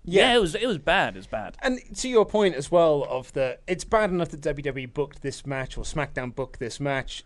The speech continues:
Speaker 1: in terms of, like, well, you just had this, like, you know, killer feud a couple of weeks ago that was, I was meant to have written Jeff Hardy off T V,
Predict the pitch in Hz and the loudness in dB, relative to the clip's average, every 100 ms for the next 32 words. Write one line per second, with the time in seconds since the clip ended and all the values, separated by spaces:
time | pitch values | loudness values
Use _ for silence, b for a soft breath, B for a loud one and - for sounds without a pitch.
0 | - 151 143 156 147 139 135 139 123 - | -10 -8 0 2 2 0 -4 -4 -4 -10
1 | - 147 139 135 139 143 143 151 139 - | -10 -6 -6 -6 -8 -8 -4 -4 -4 -6
2 | 127 110 - - - - - 123 - - | -8 -8 -12 -14 -14 -16 -12 -12 -12 -2
3 | 185 147 143 170 165 143 131 147 143 143 | 0 0 -2 -6 -2 -2 -2 -6 -6 -6
4 | 123 - 139 180 - 143 107 98 123 - | -8 -8 -6 -4 -6 -6 -8 -10 -10 -14
5 | - - 139 143 139 131 143 170 147 135 | -20 -6 -4 -2 -2 -4 -2 -2 -2 -4
6 | 143 190 160 151 143 147 143 131 - 139 | -2 -2 -2 -6 -6 -4 -4 -4 -6 -6
7 | 139 123 | -6 -6